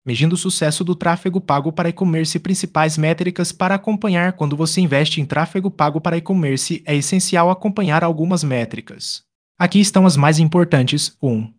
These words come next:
C T R, taxa de clique, mostra quantas pessoas clicaram no seu anúncio em relação ao número total de visualizações.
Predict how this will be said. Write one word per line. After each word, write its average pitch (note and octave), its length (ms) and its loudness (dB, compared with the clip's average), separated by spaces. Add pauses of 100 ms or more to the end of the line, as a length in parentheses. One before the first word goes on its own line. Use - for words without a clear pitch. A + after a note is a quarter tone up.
(220)
C G3 120 -2
T G3 100 -2
R, G#3+ 240 2
taxa F3+ 320 0
de E3+ 100 -2
clique, D#3 640 -4
mostra F3 380 2
quantas F#3 360 -2
pessoas G3 460 -2
clicaram F#3 380 0
no D#3 100 0
seu F#3 240 0
anúncio F#3+ 400 2
em F#3 80 4
relação F#3 460 0
ao C#3 80 0
número G3 260 2
total G3 320 0
de F3 120 0
visualizações. E3 1120 -2